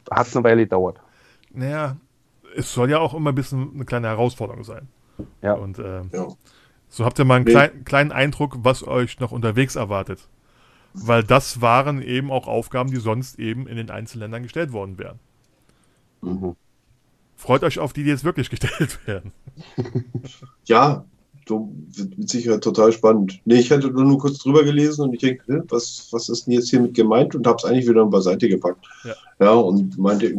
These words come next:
Speaker 3: ich hab ja noch ein bisschen Zeit, äh, bis, äh, ich die Aufgabe löse und dann hätte ich mich da vielleicht mit, weiter mit auseinandergesetzt. Aber schön, dass wir jetzt, äh, da schon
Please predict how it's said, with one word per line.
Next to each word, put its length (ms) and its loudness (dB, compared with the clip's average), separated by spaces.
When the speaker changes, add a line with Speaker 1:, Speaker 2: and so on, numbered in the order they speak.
Speaker 3:
ich 140 -8
hab 120 0
ja 60 10
noch 180 4
ein 60 0
bisschen 240 -6
Zeit, 400 0
äh, 280 2
bis, 300 -2
äh, 280 4
ich 120 -4
die 100 2
Aufgabe 400 6
löse 300 6
und 120 4
dann 280 2
hätte 120 6
ich 120 -10
mich 120 2
da 80 4
vielleicht 280 2
mit, 200 -2
weiter 200 4
mit 120 -2
auseinandergesetzt. 800 2
Aber 140 2
schön, 260 8
dass 180 6
wir 80 6
jetzt, 500 0
äh, 200 0
da 160 -4
schon 480 -2